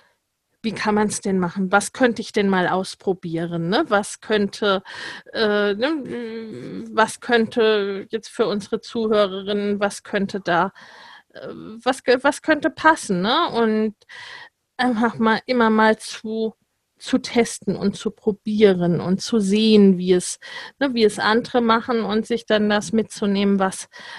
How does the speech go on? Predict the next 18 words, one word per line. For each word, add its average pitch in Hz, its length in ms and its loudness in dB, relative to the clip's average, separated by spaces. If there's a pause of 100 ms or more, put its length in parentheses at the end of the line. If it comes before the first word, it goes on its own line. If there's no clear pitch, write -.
(100)
was 196 300 -2
passt - 480 -4
oder 190 240 -2
was 180 220 -6
halt 190 200 -2
eben 185 260 -4
auch - 340 -8 (440)
nicht 220 380 2
passt - 400 -4
und 196 100 -2
dass 202 200 -4
es 190 140 -4
eben 185 240 -2
alles 185 280 -4
so - 100 -8
in 202 160 -2
Bewegung 208 560 -6
ist. - 300 -12